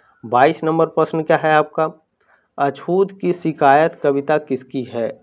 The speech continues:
अछूत की शिकायत कविता हीरा डोम की है, ए ऑप्शन करेक्ट है आपका। प्रश्न नंबर तेईस क्या पूछा साथियों?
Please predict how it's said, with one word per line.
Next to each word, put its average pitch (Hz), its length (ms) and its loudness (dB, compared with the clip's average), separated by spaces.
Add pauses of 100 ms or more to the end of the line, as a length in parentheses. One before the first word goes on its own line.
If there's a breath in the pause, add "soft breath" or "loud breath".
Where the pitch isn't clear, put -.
(120)
अछूत 139 440 -2
की 151 120 -2
शिकायत 131 580 -2
कविता 143 500 2 (560 soft breath)
हीरा 143 280 2
डोम 147 300 4
की 143 200 -4
है, 139 340 -2 (260)
ए 131 120 4
ऑप्शन 139 340 2
करेक्ट 131 360 -2
है 135 100 -4
आपका। 131 320 -4 (3250)
प्रश्न 160 260 0
नंबर 170 240 2
तेईस 156 340 4
क्या 170 140 2
पूछा 165 320 0
साथियों? 165 580 -2